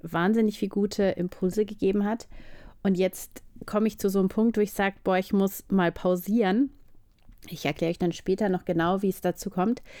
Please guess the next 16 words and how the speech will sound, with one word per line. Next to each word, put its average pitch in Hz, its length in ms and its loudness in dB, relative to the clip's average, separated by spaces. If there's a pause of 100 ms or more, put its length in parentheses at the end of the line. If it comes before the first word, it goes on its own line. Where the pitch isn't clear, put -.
(460)
Und 190 140 2
das, 196 220 0
ich - 180 -4
hab 202 160 -2
gemerkt, 208 460 0
die 277 120 6
Folge, 214 560 0
<laughs> - 60 0
ich - 280 0
hab 262 180 2
die 233 100 -2
jetzt 202 160 -2
richtig 226 560 0
rausgezögert, 208 1700 2
die 220 200 -4
aufzunehmen. 196 1000 4